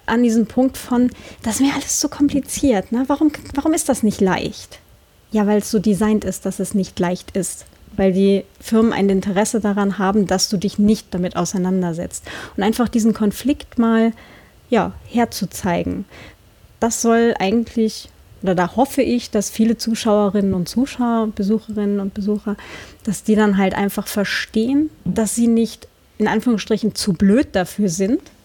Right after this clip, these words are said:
was viele dann halt denken, so, "Das ist, das ist mir zu kompliziert, ich bin zu dumm dazu." Nee, ist es nicht. Das ist extra so designt, dass es schwierig ist. Na, und das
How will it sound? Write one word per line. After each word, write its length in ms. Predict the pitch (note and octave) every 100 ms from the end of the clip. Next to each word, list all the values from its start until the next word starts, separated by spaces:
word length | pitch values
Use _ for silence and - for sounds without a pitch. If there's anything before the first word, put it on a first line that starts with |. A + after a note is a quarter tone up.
| -
was 240 | G3+ - - -
viele 280 | - A#3 G#3+
dann 220 | G#3+ G3+
halt 240 | G3+ F#3+
denken, 320 | F#3+ F#3 G3+ B3
so, 120 | A#3
"Das 220 | A3+ G#3
ist, 180 | A#3 -
das 240 | - G3+
ist 140 | - -
mir 120 | A3
zu 120 | -
kompliziert, 500 | A3 G3+ G#3 - B3
ich 120 | A3
bin 140 | - G#3
zu 120 | -
dumm 280 | - B3+ C#4
dazu." 460 | F#3 - - G#3+ D4 -
Nee, 220 | A3+ C4 F3+ - - -
ist 140 | C4 B3+
es 140 | G3+
nicht. 280 | F#3 E3 -
Das 160 | G#3+ -
ist 140 | G3+
extra 400 | - A3 - G#3+
so 160 | G3+ G#3+
designt, 800 | F#3 G#3 F3+ A3+ C4 F3+ D#3 - _ _ _ _ -
dass 200 | - F3+
es 260 | G3 E3+ - _
schwierig 560 | - - F#3 E3 - -
ist. 180 | G#3 - - - - - - -
Na, 140 | G3
und 180 | G#3 G#3 -
das 400 | G3 B3 -